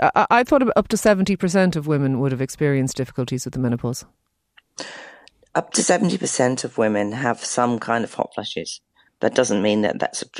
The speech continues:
Speaker 2: that's a problem for them. It certainly doesn't mean it's something that they want to take treatment for.
Speaker 1: Okay.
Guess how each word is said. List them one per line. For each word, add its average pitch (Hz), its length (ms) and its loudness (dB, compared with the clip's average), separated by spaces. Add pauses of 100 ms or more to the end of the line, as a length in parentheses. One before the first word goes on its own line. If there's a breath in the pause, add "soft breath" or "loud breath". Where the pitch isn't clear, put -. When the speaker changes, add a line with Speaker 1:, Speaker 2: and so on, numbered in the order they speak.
Speaker 2:
that's - 260 -2
a - 40 -16
problem 101 340 -2
for 90 220 -10
them. 87 180 -12
It - 120 -12
certainly - 280 0
doesn't 104 180 -4
mean 98 160 0
it's 98 140 -2
something - 280 -6
that - 100 -2
they 101 60 2
want 101 160 -2
to - 60 -16
take - 200 -4
treatment - 400 -6
for. - 200 -10 (200)
Speaker 1:
Okay. 180 280 0